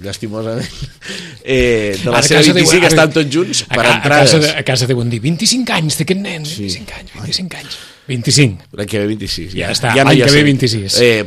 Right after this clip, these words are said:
Speaker 1: unes entrades de trenta-cinc euros, que a vegades són prohibitives per,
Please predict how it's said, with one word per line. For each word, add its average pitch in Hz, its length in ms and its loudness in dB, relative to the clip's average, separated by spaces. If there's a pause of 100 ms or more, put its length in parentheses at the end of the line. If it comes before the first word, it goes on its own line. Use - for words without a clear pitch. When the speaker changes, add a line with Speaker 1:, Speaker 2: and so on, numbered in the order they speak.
Speaker 1:
unes 120 240 -4
entrades 120 400 -2
de 113 100 -4
trenta-cinc 110 520 -6
euros, 120 460 -4 (300)
que - 100 -8
a 101 40 -2
vegades 98 320 -4
són 90 720 -10 (640)
prohibitives 113 640 -4
per, 180 200 -2